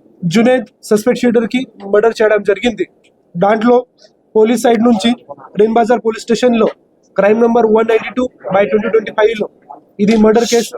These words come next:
మనము రిజిస్టర్ చేశాం. So దాంట్లో, ఆ, ఈ టోటల్ ట్వెల్వ్ అక్యూజ్ కి,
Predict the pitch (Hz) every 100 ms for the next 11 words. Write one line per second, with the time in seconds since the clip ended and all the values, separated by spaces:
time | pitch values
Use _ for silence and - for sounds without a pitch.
0 | - 208 214 208 196 214 208 196 220 -
1 | _ _ _ - _ _ - - 220 196
2 | 240 247 269 277 - _ - - _ _
3 | - - 196 202 202 214 226 233 _ -
4 | 214 247 254 190 233 247 254 196 - 247
5 | - 214